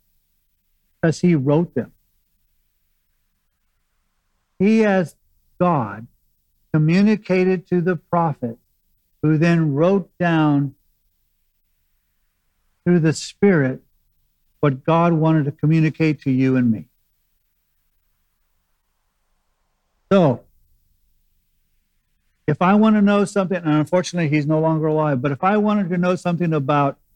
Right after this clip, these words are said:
criminal law, I would read Perkins on criminal law because he was an expert who was an expert.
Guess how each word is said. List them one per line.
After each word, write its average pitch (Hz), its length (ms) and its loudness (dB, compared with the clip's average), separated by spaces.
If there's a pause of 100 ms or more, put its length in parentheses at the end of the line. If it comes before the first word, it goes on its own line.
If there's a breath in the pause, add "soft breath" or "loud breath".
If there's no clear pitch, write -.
(240)
criminal 175 300 2
law, 175 340 -2 (520)
I 151 80 2
would 165 160 2
read 165 420 -2 (240)
Perkins 180 640 0
on 151 200 0
criminal 170 320 0
law 170 300 -2 (300)
because 151 360 0
he 185 100 2
was 170 180 0
an 170 180 -4
expert 170 600 -2 (340)
who 180 120 2
was 170 340 0
an 143 180 -4 (100)
expert. - 280 -16